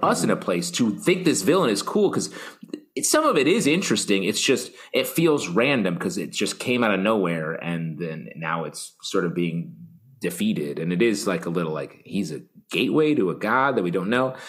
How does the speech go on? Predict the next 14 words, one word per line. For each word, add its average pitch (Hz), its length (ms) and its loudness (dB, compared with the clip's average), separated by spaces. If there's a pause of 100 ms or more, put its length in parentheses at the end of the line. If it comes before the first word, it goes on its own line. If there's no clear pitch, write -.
(200)
I 101 100 2
like 120 280 2
the 123 60 4
John 104 260 2
Romita 92 340 0
art - 480 0
in 135 160 0
this. 147 300 0
I - 100 2
think 87 240 -4
it 85 140 -4
fits - 460 -2
the 87 120 -4
story, 147 600 0